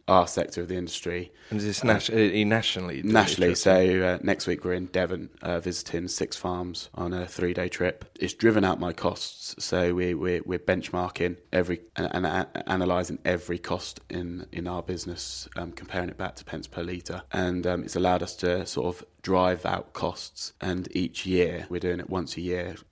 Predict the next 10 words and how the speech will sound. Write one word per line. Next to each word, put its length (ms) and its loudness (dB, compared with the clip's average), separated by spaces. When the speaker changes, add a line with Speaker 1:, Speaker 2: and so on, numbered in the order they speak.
Speaker 1:
every 240 -2
year 140 0
we're 100 -2
just 320 -10
improving. 560 -4
It's 180 -8
not 180 0
making 440 -2
the 80 -4
big, 440 2